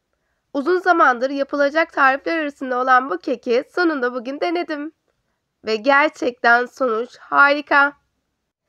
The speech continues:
Kahve severler, bu keki kesinlikle denemeniz lazım. Hem çok lezzetli hem de yumuşacık bir kek. Bu kekin tarifine geçmeden önce destek için kanalıma abone olursanız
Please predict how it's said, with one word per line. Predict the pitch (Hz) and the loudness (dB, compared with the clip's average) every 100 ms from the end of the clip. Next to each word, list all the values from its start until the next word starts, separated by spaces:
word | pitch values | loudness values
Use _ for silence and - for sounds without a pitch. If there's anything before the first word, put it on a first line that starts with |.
| _ _ - | _ _ -2
Kahve | 285 302 359 381 | 2 2 2 -2
severler, | 349 277 233 208 208 202 208 | 0 2 4 4 0 -2 -4
bu | 214 | -8
keki | - 285 _ | -6 -8 _
kesinlikle | - 277 - 339 359 330 | -6 -6 -2 -4 -2 0
denemeniz | 269 262 269 269 269 254 | 2 4 4 2 2 0
lazım. | 226 208 208 214 220 _ _ _ _ _ | 2 2 -2 -10 -12 _ _ _ _ _
Hem | _ 277 311 | _ 0 0
çok | - 320 302 | 0 -2 2
lezzetli | 277 247 226 220 220 214 240 _ | 2 2 0 -2 -2 -6 -6 _
hem | 294 320 302 | -4 -2 -2
de | |
yumuşacık | 311 349 349 320 254 294 302 | -2 -2 -2 -6 -8 -10 -6
bir | 277 | -6
kek. | - 262 247 _ _ _ _ _ - | -2 -2 -2 _ _ _ _ _ -4
Bu | 349 | -2
kekin | 381 359 285 | 0 -2 -4
tarifine | 269 320 311 277 254 214 | -2 0 2 0 -2 -4
geçmeden | 226 330 - 285 226 214 | -2 -2 0 0 0 -2
önce | 202 208 208 285 - _ _ | -4 -4 -4 -4 -6 _ _
destek | 311 359 - 370 | -2 -2 -2 -4
için | 277 - 240 240 | -6 -2 -4 0
kanalıma | 320 330 302 277 | 0 2 2 2
abone | 262 254 269 | 2 2 2
olursanız | 254 214 - 254 330 | 0 -4 -4 -4 -4